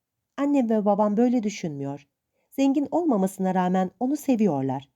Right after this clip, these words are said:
Onların akılları başlarında değil. Meg, ben onlarla gurur duyuyorum." diye bağırdı. Marshall'a duymazdan gelip konuşmaya devam etti. "Düzenli bir geliri var mı peki?" "Hayır, yok. Ama iyi dostları var."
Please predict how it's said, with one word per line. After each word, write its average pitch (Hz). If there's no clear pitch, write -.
Onların 285
akılları 277
başlarında 262
değil. 190
Meg, 175
ben 330
onlarla 262
gurur 208
duyuyorum." 143
diye 208
bağırdı. 131
Marshall'a 233
duymazdan 214
gelip 139
konuşmaya 240
devam 143
etti. 123
"Düzenli 247
bir 302
geliri 262
var 349
mı 453
peki?" 175
"Hayır, 233
yok. 156
Ama 214
iyi 277
dostları 269
var." 135